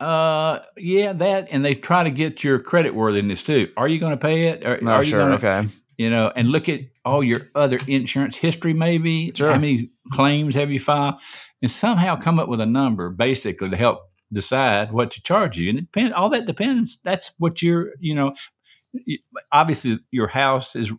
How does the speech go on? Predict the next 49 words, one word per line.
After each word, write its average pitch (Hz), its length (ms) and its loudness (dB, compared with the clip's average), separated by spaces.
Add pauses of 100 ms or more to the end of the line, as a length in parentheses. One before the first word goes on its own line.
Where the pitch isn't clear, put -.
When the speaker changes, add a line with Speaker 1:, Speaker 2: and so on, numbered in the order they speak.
Speaker 1:
is 101 160 -2
rated 117 400 0
and 110 100 -4
all 95 160 0
that 101 220 0
too, 147 200 0
right? 95 300 0 (680)
So 156 260 0
he 180 80 2
comes 214 260 -2
back 196 100 2
and 131 100 -4
says, 117 120 0
"Man," 147 400 0
he 135 160 -2
says, 101 400 0
uh, 90 300 0 (1120)
he 120 120 0
says, 92 340 -2 (140)
"Man, 135 440 0
I'm 160 180 2
glad 143 160 0
we 120 120 2
ran 160 240 0
this." 90 200 0
He 131 100 0
said, 113 200 0
"We're 165 80 0
gonna, 165 200 -2
you 143 200 0
save 120 320 0
three 190 220 0
hundred 180 320 0
and 101 100 -2
forty 165 300 0
dollars 131 400 0
a 113 60 -2 (100)
Speaker 2:
Oh, 147 80 2
Speaker 1:
year." 165 80 2
Speaker 2:
wow. 107 460 -2 (140)
Speaker 1:
<laughs> - 840 -6
I 147 100 2
said, 147 300 -2
"Well, 143 360 2
why 170 180 0
don't 392 180 -2
they 185 140 2
run 220 320 0
it?" - 240 -8